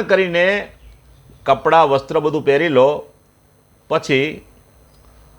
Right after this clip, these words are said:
કપાળની અંદર હળદરનું તિલક કરવાનું છે અને નાભી પર પણ હળદરનું તિલક કરવાનું છે. બરાબર સમજી લેજો.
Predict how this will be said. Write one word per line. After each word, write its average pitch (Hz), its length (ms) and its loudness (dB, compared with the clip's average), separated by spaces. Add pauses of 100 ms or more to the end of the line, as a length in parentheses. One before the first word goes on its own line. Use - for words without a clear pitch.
(720)
કપાળની 208 640 2
અંદર 214 260 -2
હળદરનું 165 580 -2
તિલક 151 340 -4
કરવાનું 131 440 0
છે 107 180 -4 (840)
અને 139 220 0
નાભી 117 440 2
પર 165 200 0
પણ 175 280 -2 (1400)
હળદરનું 143 680 0
તિલક 127 320 -2
કરવાનું 90 420 -4
છે. - 140 -20 (2250)
બરાબર 180 440 2
સમજી 160 400 0
લેજો. 82 260 0